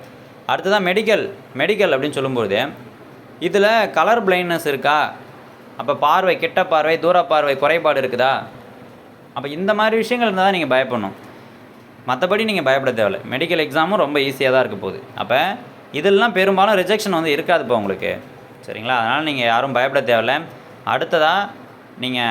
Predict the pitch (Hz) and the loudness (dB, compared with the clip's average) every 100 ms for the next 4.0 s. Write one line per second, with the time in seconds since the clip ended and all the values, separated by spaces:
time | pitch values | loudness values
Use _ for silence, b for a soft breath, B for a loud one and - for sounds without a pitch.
0 | 107 - 120 147 175 147 160 160 165 151 | -2 -2 -2 0 2 2 0 0 2 2
1 | 139 151 139 147 151 131 135 123 147 139 | 0 -2 0 0 -2 -2 0 0 0 -2
2 | 131 123 156 170 139 160 147 135 139 135 | 0 0 0 0 -2 0 -2 -2 -4 -2
3 | 139 139 120 117 135 143 123 120 113 | -2 -2 -2 0 0 -2 -2 -4 -2